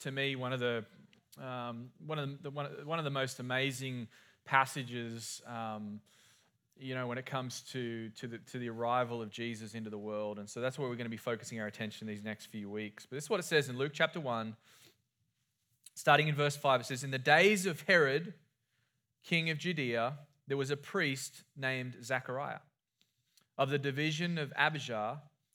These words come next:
and he had, he had a wife from the daughters of Aaron,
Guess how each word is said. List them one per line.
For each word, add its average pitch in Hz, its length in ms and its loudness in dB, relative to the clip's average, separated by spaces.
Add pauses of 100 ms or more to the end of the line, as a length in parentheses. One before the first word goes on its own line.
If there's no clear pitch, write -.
(240)
and 143 120 2
he 190 100 8
had, 175 300 8
he 175 140 2
had 175 120 8
a 151 60 6
wife 151 500 6
from 151 140 -4
the 139 60 -2
daughters 139 360 0
of 139 100 -10
Aaron, 143 300 -2